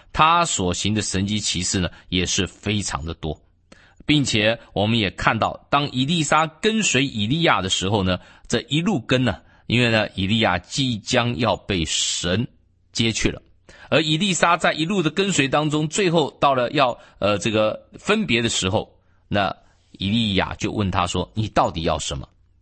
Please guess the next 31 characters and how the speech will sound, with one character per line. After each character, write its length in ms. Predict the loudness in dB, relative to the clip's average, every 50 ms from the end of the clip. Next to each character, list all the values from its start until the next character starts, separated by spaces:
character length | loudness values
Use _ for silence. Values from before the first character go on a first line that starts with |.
| _ -4
他 80 | -4 -2
讲 180 | -2 -2 -2
了 80 | -2 -2
一 40 | -2
句 120 | -2 -2
话， 220 | 0 0 0 0 -2 -6 -6 -2
他 100 | 0 0
说 240 | 0 0 -2 -2 -4 -10 -10
：“愿 380 | -4 0 0 0 0 0 -4 -10 -6 _
感 340 | 0 0 2 0 -2 -2 0
动 220 | 0 0 2 0
你 100 | 0 0
的 120 | 0 0 -2
灵 240 | -2 -4 -4 -6 -8
加 480 | -8 -6 -4 -2 -2 0 0 0 0 0
倍 220 | 0 0 -2 -2
的 80 | -2 -2
感 240 | -4 -4 -4 -4 -2
动 180 | -2 -2 -2 -4
我。” 120 | -8 -10 -16 _ _ _ _ _
哇， 260 | -4 -4 -4 -4 -6 -8
这 120 | -6 -4 -4
个 120 | -4 -4
以 200 | -6 -8 -8 -6
利 280 | -4 -2 -2 0 -2 -2
沙 280 | -2 -2 0 0 0 -2
真 260 | -2 -2 -2 -2 0
是 120 | 0 0
内 280 | 2 2 2 2 2 0
行 280 | -4 -8 -10 -8 -6 -6
啊， 80 | -8